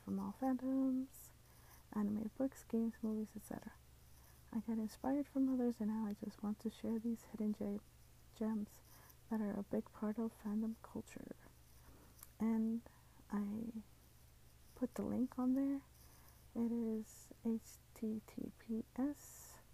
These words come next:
colon slash slash M dot Facebook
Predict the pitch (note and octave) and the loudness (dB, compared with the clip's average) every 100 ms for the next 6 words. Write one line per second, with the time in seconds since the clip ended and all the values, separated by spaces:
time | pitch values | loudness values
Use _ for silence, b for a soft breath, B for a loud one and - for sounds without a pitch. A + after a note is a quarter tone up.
0 | - - - - - - - - - - | -20 -20 -20 -20 -20 -20 -20 -20 -20 -20
1 | - - - A#3+ A#3 A#3+ A#3 - G#3 G3+ | -18 -16 0 4 6 4 2 -2 -6 -6
2 | - G#3+ G#3+ G#3 - G3+ G3+ G#3 F#3+ - | -4 -2 -2 -4 -10 -4 -2 0 -4 -10
3 | - G3 F#3+ - B B B B - - | -4 -2 -2 -8 B B B B -14 0
4 | C4+ - - C4 | 0 0 0 0